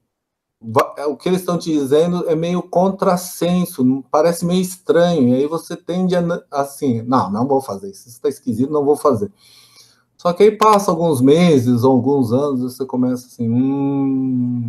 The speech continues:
realmente", <laughs> né? Por exemplo, uma das coisas que a gente teve uma preocupação muito grande no início, "Ah, eu vou desenvolver meu template, vou desenvolver minhas famílias,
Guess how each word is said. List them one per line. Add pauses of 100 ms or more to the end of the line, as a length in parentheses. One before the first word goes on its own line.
(120)
realmente", (220)
<laughs>
né? (480)
Por
exemplo,
uma
das
coisas
que
a
gente
teve
uma
preocupação
muito
grande
no
início,
"Ah,
eu
vou
desenvolver
meu
template,
vou
desenvolver
minhas
famílias,